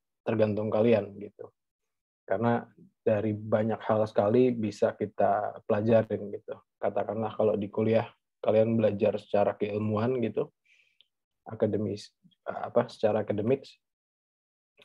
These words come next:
tapi experience apapun itu sebetulnya bisa, eh, sangat mendukung pola pikir kalian dan mengembangkan,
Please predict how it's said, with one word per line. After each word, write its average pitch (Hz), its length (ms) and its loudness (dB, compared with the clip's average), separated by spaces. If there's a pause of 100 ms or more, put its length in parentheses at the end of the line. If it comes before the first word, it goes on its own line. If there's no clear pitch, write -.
(260)
tapi 131 400 6
experience 113 640 -2
apapun 113 640 4
itu 123 160 -4
sebetulnya 110 560 4
bisa, 113 560 2
eh, 110 720 -12 (880)
sangat 113 400 -4
mendukung 143 880 4 (240)
pola 110 240 8
pikir 117 400 0
kalian 110 480 4
dan - 240 -12
mengembangkan, 110 880 -2